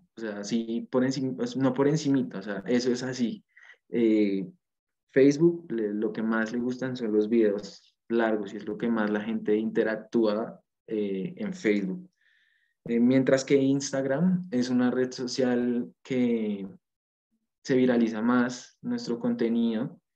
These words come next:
eh, con videos cortos y videos también de interacción, ¿sí?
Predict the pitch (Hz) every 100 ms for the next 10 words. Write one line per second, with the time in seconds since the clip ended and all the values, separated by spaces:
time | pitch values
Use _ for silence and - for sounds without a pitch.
0 | _ _ _ 107 101 98 95 92 120 110
1 | 120 117 107 107 - 127 127 - 160 -
2 | _ _ - 117 113 107 104 101 - 120
3 | 117 110 107 104 104 104 - - 120 120
4 | 113 104 107 110 - 120 113 - 127 113
5 | 107 - _ - 113 143